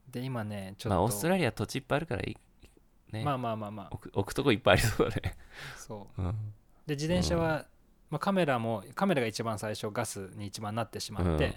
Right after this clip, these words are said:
Speaker 2: 私がね。
Speaker 1: うん。
Speaker 2: で、その後自転車で、それもう落ち着いて、
Speaker 1: うん。
Speaker 2: で、
Speaker 1: お、次なんだ。
Speaker 2: 今ちょっと、キャンプグッズがちょっとやばいんですよ。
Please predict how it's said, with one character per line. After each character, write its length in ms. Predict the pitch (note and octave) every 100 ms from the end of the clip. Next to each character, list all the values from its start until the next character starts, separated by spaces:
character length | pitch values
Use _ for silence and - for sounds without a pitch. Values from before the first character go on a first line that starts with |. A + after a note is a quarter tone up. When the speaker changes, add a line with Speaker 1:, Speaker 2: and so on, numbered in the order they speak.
| -
Speaker 2:
私 280 | - - A2
が 80 | G2
ね。 180 | D#3+ - -
Speaker 1:
う 40 |
ん。 120 | D#2+ - - - -
Speaker 2:
で、 80 | B2+
そ 140 | C3+ D#3+
の 100 | F3+
後 220 | F3 C3
自 140 | A2+
転 400 | A#2+ B2+ C3 C3
車 260 | B2 C3+ B2
で、 440 | D#3+ C#3+ F#2+ - -
そ 140 | -
れ 160 | C#3+ C3
も 140 | B2+ G2+
う 40 |
落 160 | G2 -
ち 60 |
着 140 | - G#2+
い 40 |
て、 320 | - A2 F2 - _ _ _ _ _ _ _
Speaker 1:
う 40 | E2
ん。 300 | D2+ B1+ -
Speaker 2:
で、 260 | A#2 C3 C3
Speaker 1:
お、 80 | -
次 140 | C#3+
な 80 | C3
ん 20 |
だ。 60 | F2
Speaker 2:
今 0 |
ち 60 | -
ょ 20 |
っ 20 | -
と、 220 | A2 - - - _ - - - _ _ _ -
キ 100 | -
ャ 120 | C3
ン 60 |
プ 200 | A#2+ -
グ 100 | A#2
ッ 60 | A#2+ -
ズ 120 | G2+
が 80 | G2
ち 80 |
ょ 40 | G#2+
っ 20 | -
と 180 | G2+
や 260 | A2 G#2 G#2
ば 100 | G#2
い 60 | F#2+
ん 40 |
で 60 | E2
す 140 | -
よ。 140 | -